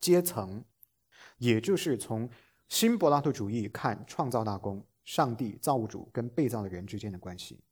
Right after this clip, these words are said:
清楚吗？好，在他的哲学当中呢，他认为存在等于善，存在就是神，那么良善也是神，所以存在跟良善在神的里边是完全一体的。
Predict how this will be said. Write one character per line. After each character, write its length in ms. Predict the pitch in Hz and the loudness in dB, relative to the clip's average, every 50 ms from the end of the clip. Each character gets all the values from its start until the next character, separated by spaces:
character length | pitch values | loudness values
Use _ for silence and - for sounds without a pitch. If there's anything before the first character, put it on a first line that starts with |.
| _ _ _ _ | _ _ _ _
清 140 | - - 113 | -10 -8 -8
楚 80 | 107 95 | -8 -8
吗？ 160 | 92 92 - _ _ _ _ _ _ _ _ _ _ _ _ _ | -10 -12 -16 _ _ _ _ _ _ _ _ _ _ _ _ _
好， 260 | _ - 233 202 - - - - - _ | _ 0 0 0 0 -2 -10 -20 -12 _
在 140 | - 247 247 | 8 10 12
他 100 | 277 269 | 12 12
的 80 | 254 | 12
哲 160 | - 139 143 | 10 10 8
学 140 | 139 151 139 | 8 8 6
当 160 | 131 135 135 | 4 4 4
中 160 | 131 135 135 127 | 2 2 2 2
呢， 120 | 107 104 | 2 0
他 160 | 107 - 165 | 2 2 4
认 200 | 151 160 143 117 | 4 6 4 4
为 420 | 104 101 101 101 104 113 107 - _ _ _ - _ _ _ | 2 2 2 2 0 -2 -4 -10 _ _ _ -20 _ _ _
存 380 | - - - - 127 104 120 165 | -6 -4 2 4 4 4 4 2
在 440 | 185 254 240 160 - - - - _ _ _ _ _ _ _ _ _ _ | 4 6 6 6 4 2 -2 -10 _ _ _ _ _ _ _ _ _ _
等 320 | - 127 107 101 98 95 95 101 | 6 6 6 4 0 -6 -6 -6
于 260 | 98 98 110 120 - - _ _ _ | -6 -4 -4 -6 -8 -12 _ _ _
善， 560 | - - - - 214 156 110 92 - _ _ _ _ _ _ _ _ _ _ _ _ _ _ - | -8 -6 0 2 4 4 2 0 -4 _ _ _ _ _ _ _ _ _ _ _ _ _ _ -10
存 360 | - - 143 135 139 190 226 | 0 6 6 8 8 6 8
在 240 | 220 269 240 196 160 | 12 12 12 12 12
就 140 | 143 175 170 | 10 6 0
是 100 | 160 143 | 0 0
神， 460 | - - 127 110 107 107 131 - - - _ _ | 0 2 2 4 4 2 0 -4 -8 -14 _ _
那 140 | - 175 175 | 2 8 10
么 120 | 151 139 127 | 10 12 12
良 300 | 131 127 120 143 202 226 | 12 12 10 10 8 6
善 240 | - 269 220 165 | 8 8 8 8
也 80 | 123 107 | 6 2
是 140 | 107 - 131 | 0 0 -2
神， 260 | - - 104 101 107 107 - _ | -2 0 -2 -2 -2 -4 -10 _
所 160 | - - 147 | 0 4 4
以 120 | 156 135 113 | 6 6 4
存 340 | - - - 113 110 135 151 | 2 0 -2 -2 0 2 4
在 340 | 185 170 151 127 110 - - - - _ _ | 6 8 8 6 4 0 -6 -14 -20 _ _
跟 180 | - 156 156 | 6 8 8
良 240 | 151 127 110 104 113 | 10 8 8 6 4
善 300 | 131 - 180 143 120 110 | 2 2 2 2 2 2
在 180 | - - 147 127 | 2 2 2 2
神 280 | - - - 110 127 | 2 0 0 0 2
的 80 | - 190 | 2 2
里 160 | 120 98 98 | 2 2 0
边 280 | 95 107 107 107 120 113 | 0 0 0 0 -4 -6
是 120 | - 113 | -6 -6
完 160 | 104 98 113 | -4 -4 -4
全 200 | - - 120 127 | -4 -6 -4 -4
一 60 | 147 135 | -4 -6
体 240 | - - - - | -6 -10 -14 -16
的。 100 | - - | -16 -18